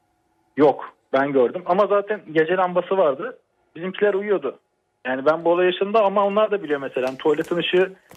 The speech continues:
neredeyse iki gecede bir kendiliğinden yanıyor ve, e, terlikle gezen birilerinin sesini duyuyorlarmış ama onlar hiç kimseyi görmüyormuş.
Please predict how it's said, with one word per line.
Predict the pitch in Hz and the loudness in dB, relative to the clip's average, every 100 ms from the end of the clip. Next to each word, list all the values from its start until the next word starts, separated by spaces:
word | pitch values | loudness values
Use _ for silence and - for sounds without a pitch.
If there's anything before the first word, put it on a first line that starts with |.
| _ - | _ 0
neredeyse | 151 170 180 180 | 0 0 -4 -6
iki | 170 160 190 | -8 -6 0
gecede | 175 165 160 156 | 0 0 -2 0
bir | 214 - _ | -2 -6 _
kendiliğinden | 156 156 165 175 185 | 0 2 -2 0 0
yanıyor | 185 175 202 | 0 -2 0
ve, | 220 233 _ _ _ _ _ _ | 0 -2 _ _ _ _ _ _
e, | 135 135 135 | 2 2 2
terlikle | 147 165 180 190 | 0 -2 -2 -2
gezen | 160 160 170 175 | 2 2 2 0
birilerinin | 165 160 175 180 | -2 0 -2 -2
sesini | 165 160 175 175 | -6 -4 -4 0
duyuyorlarmış | 156 135 147 196 | 2 2 0 0
ama | 196 196 | 2 2
onlar | 202 196 | 2 -2
hiç | 202 | -4
kimseyi | 202 202 180 | -2 -2 2
görmüyormuş. | 185 180 151 117 | 0 0 -8 -10